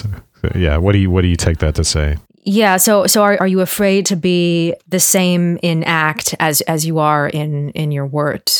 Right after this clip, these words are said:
Speaker 2: Um, are you afraid to carry out that, that thing that you desire? So you go around saying that you want this, but you don't actually wanna do it.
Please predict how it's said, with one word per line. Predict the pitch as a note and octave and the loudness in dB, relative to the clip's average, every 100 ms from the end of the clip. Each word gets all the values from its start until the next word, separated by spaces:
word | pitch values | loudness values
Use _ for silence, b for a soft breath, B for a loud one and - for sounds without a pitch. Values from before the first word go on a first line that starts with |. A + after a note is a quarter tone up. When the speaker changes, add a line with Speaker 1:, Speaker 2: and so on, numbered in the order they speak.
| - - | -4 -6
Speaker 2:
Um, | D#3+ D3+ D3+ D3 | -4 -4 -4 -4
are | - | -2
you | D#3+ D#3+ | 0 -2
afraid | D#3 E3+ D#3+ | 0 -2 -2
to | E3+ | -4
carry | - E3 D#3 | -4 -4 0
out | D3 D3 | 0 0
that, | C#3+ D3 _ | -4 -4 _
that | D3 - | -4 -4
thing | - D3+ D3 D3+ D3+ | -4 -4 -2 -4 -4
that | D#3 | -2
you | D#3+ | -2
desire? | D3 D3+ D3 | -2 0 0
So | F#3 | 0
you | F3 | 2
go | F#3 | 2
around | E3 D#3+ D3+ D3+ | 2 2 0 0
saying | - G#3 A#3 A3+ | 0 2 0 0
that | - | 0
you | F3+ | 0
want | F3 - | 0 0
this, | F#3 E3 | 0 0
but | - | -2
you | E3 | -2
don't | D#3 D3 | 0 0
actually | C3+ D3 C#3 | -2 -2 -2
wanna | C#3 C#3 | -4 -4
do | C#3 | -4
it. | - | -6